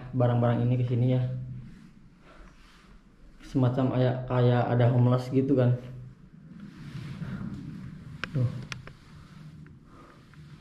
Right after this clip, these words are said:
Oke, kita lanjut.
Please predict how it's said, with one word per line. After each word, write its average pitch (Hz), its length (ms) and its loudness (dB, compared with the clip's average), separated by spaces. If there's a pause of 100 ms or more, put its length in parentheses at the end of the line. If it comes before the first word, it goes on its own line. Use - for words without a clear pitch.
(2500)
Oke, 156 240 2 (880)
kita 143 160 2
lanjut. 120 400 4